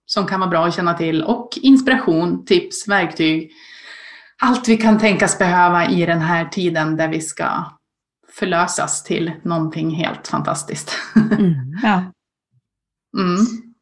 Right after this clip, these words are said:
Speaker 3: Har, har du något mer, Anna, som, som fladdrar runt i huvudet och vill ut?
Speaker 2: Nej, jag tycker inte det. Jag har mest åkt med, känner jag. Och det,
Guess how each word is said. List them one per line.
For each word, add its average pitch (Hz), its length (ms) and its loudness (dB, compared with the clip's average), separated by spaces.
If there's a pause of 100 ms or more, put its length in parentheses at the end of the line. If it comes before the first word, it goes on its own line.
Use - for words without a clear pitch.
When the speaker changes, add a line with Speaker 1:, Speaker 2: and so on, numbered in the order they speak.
Speaker 3:
Har, 220 300 0
har 247 160 0
du 220 160 2
något 392 220 0
mer, 202 280 4
Anna, 190 340 2
som, 202 340 0 (580)
som 214 140 0
fladdrar 214 460 2
runt 208 220 2
i 226 40 2
huvudet 190 420 0
och 175 120 2
vill 180 140 2
ut? - 300 -8 (420)
Speaker 2:
Nej, 403 100 0
jag 403 120 2
tycker 214 340 0
inte 269 240 4
det. 170 160 4
Jag 220 80 4
har 262 60 6
mest 247 440 2
åkt 254 260 -6
med, 254 280 4
känner 180 320 4
jag. 180 180 6
Och 202 100 0
det, 233 400 0